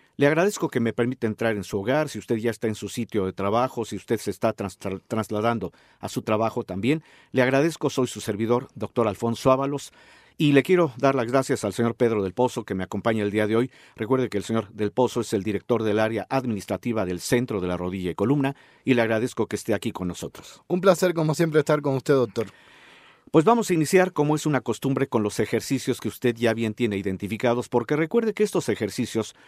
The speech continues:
Speaker 1: nos permiten iniciar cualquiera de nuestras actividades en casa, en trabajo, en fin, para que usted tenga la condición de saber que con estos ejercicios, que son muy sencillos, se va a quitar mucho la rigidez,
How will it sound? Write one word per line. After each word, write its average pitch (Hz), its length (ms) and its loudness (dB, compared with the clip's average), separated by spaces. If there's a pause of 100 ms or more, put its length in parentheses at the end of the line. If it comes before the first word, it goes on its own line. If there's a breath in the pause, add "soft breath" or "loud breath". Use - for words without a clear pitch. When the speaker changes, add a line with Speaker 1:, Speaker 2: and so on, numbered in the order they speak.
(180 soft breath)
Speaker 1:
nos 143 160 2
permiten 160 540 2 (240)
iniciar 127 500 2 (160)
cualquiera 123 480 2
de 104 80 0
nuestras 104 340 -2
actividades 101 600 -2
en 90 100 -4
casa, 113 380 0
en 82 80 -8
trabajo, 107 580 -2
en 85 60 -6
fin, 139 260 0 (400 loud breath)
para 120 160 4
que 127 100 -6
usted 143 240 0
tenga 143 220 -2
la 104 80 -2
condición 98 400 -2
de 104 60 -4
saber 101 340 0 (260 soft breath)
que 107 140 0
con 117 160 4
estos 151 300 0
ejercicios, 104 640 -4
que 95 80 -6
son 113 180 -2
muy 117 140 -2
sencillos, 127 600 -2 (280 soft breath)
se 117 180 2
va 135 100 4
a 127 40 -2
quitar 123 280 -2
mucho 120 300 -2
la 95 160 0
rigidez, 101 580 -2